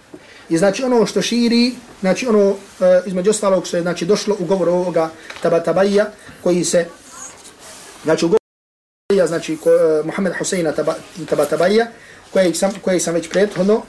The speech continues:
to, kojeg sam već prethodno, e, već prethodno spomenuo. Međutim, ono što je također ovdje želim da vam pročitam, jeste, znači, ovaj govor koji sam rekao,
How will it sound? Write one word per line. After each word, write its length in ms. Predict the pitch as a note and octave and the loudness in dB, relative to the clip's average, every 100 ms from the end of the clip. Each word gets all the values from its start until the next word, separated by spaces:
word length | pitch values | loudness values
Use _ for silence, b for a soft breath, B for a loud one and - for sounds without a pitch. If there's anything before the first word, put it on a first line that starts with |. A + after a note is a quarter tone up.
| - | -4
to, 160 | G3 G3+ | -2 0
kojeg 220 | G3 F3 | -2 -2
sam 100 | E3 | -2
već 140 | D#3+ | -2
prethodno, 480 | F#3 G3 F3+ F#3 A#3 - B B B F3 | 0 -2 0 0 0 -4 B B B 0
e, 200 | F3 F#3 | 2 2
već 160 | E3 - | -2 0
prethodno 480 | F#3+ G3 F#3 G3 G3+ - | -2 0 0 0 -2 -8
spomenuo. 460 | - E3 E3 C#3 - - - B B B D#3 | -2 2 2 0 -6 -20 -20 B B B 0
Međutim, 480 | G3 D#4 E3+ D#3+ - - - | 2 2 0 -4 -12 -10 0
ono 220 | B3 G#3+ | 2 2
što 120 | - | 2
je 120 | G#3+ | 0
također 420 | - F#3 A3 G3 G3+ | 0 2 2 4 2
ovdje 180 | G3 | 2
želim 200 | E3 F#3+ | 0 -2
da 80 | E3+ | 0
vam 140 | D#3+ D3+ | -2 -4
pročitam, 460 | D3+ F#3+ G3 A#3 - - B B B - | -6 -2 0 0 -2 -18 B B B 0
jeste, 240 | G#3+ A3 | 2 2
znači, 240 | F#3+ F#3+ C4 | 0 -2 0
ovaj 320 | G#3 F#3 F3+ | 2 2 0
govor 380 | E3+ G3 G#3 F#3+ | 0 2 2 0
koji 120 | E3+ | -4
sam 140 | D#3 F3 | -4 -2
rekao, 460 | G#3 - A3 A#3 | -2 2 4 4